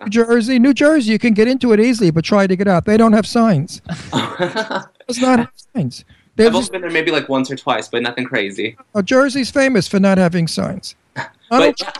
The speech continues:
Speaker 1: think he gets to be president, and that fat guy becomes the vice president, the mayor of New Jersey, senator, whatever he is. He should start to put signs up.
Speaker 2: <laughs>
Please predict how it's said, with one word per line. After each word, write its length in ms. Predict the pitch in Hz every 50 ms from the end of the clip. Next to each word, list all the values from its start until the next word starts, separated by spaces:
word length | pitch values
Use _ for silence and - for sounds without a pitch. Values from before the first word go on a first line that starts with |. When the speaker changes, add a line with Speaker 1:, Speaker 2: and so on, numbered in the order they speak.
| -
Speaker 1:
think 120 | - 208 - _
he 100 | - 208
gets 260 | - - 214 - -
to 60 | -
be 120 | 185 208 196
president, 580 | - - 214 214 208 190 208 175 170 160 - - -
and 160 | 180 175 170
that 120 | 170 156
fat 280 | - - 214 214 208 -
guy 180 | - 208 196
becomes 380 | 185 170 190 - - 196 185 170
the 100 | 180 165
vice 300 | 180 190 180 202 185 -
president, 520 | - 233 220 220 214 214 247 240 233 214
the 80 | - 180
mayor 220 | 170 180 180 190
of 100 | 196 196
New 120 | 180 180 180 - -
Jersey, 400 | 185 190 196 190 214 196 170 -
senator, 400 | - - 185 175 185 190 190 151
whatever 300 | 147 147 160 165 165 175
he 80 | 175 185
is. 180 | 196 208 196 - - - - - - -
He 120 | - 202
should 180 | 170 - 202 -
start 280 | - - 214 196 190
to 60 | - 202
put 200 | - 175 160 -
signs 340 | 196 185 180 180 175 143
up. 140 | 147 131 - - - - - - _ _ _ _ -
Speaker 2:
<laughs> 760 | - - - - 180 156 - - 175 - - - - - -